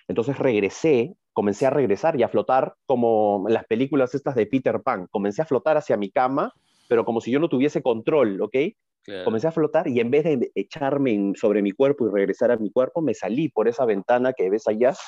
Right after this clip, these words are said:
Speaker 2: Sí.
Speaker 1: ese ventanal, me
Speaker 2: Sí, sí,
Speaker 1: salí
Speaker 2: sí.
Speaker 1: por ahí.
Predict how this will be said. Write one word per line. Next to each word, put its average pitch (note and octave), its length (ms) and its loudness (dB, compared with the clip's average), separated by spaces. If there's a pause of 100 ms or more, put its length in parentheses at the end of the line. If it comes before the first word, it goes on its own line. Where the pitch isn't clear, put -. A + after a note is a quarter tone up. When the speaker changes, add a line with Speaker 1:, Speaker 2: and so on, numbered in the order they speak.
(160)
Speaker 2:
Sí. - 180 -10
Speaker 1:
ese B2 140 0
ventanal, A#2 520 0 (680)
me A2 100 0
Speaker 2:
Sí, A#2+ 120 -2
sí, A#2 120 0
Speaker 1:
salí E3+ 100 2
Speaker 2:
sí. - 0 -
Speaker 1:
por F#2+ 180 0
ahí. G2+ 260 0